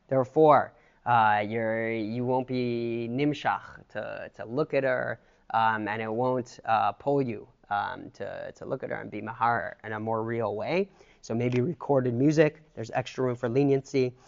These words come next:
Uh, we're gonna see three, uh, different arguments by recorded music, those who are lenient, those who are machmer, and the middle zone, uh, the middle approach.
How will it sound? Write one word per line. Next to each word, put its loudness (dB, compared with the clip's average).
Uh, 4
we're 0
gonna 0
see -2
three, 4
uh, 0
different 0
arguments 2
by 0
recorded -2
music, 0
those 0
who 0
are 2
lenient, 2
those -4
who 0
are 2
machmer, 2
and -8
the -6
middle 2
zone, 2
uh, 4
the 0
middle 4
approach. 4